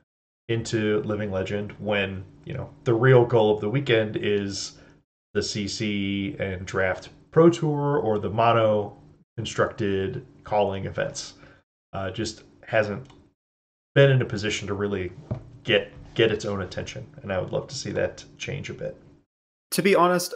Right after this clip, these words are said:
Speaker 2: I, I think one of the reasons, the biggest reasons I want to see coverage of Living Legend Battle Hardens is because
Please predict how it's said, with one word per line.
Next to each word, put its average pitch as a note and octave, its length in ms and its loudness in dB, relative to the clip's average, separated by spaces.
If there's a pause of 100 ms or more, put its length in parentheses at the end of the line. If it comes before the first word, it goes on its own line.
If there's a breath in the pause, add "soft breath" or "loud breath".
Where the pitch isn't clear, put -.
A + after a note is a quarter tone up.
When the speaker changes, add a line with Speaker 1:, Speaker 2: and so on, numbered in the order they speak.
Speaker 2:
I, - 100 -8 (140)
I C#3 40 2
think G3 220 -4
one D#3 120 0
of C#3+ 60 -2
the C#3 80 -2
reasons, A#2+ 760 -4
the A#2+ 80 -10
biggest C3+ 380 -4
reasons A2+ 340 -4 (120)
I A2 140 2
want A#2 240 -4
to A2+ 140 -10
see G2 600 -8 (240)
coverage B2+ 760 -6 (220)
of A2 140 -4
Living G#2+ 200 -6
Legend G#2 280 -8
Battle A#2+ 220 -4
Hardens D#3 560 -10 (640)
is B2+ 180 0
because B2+ 760 -4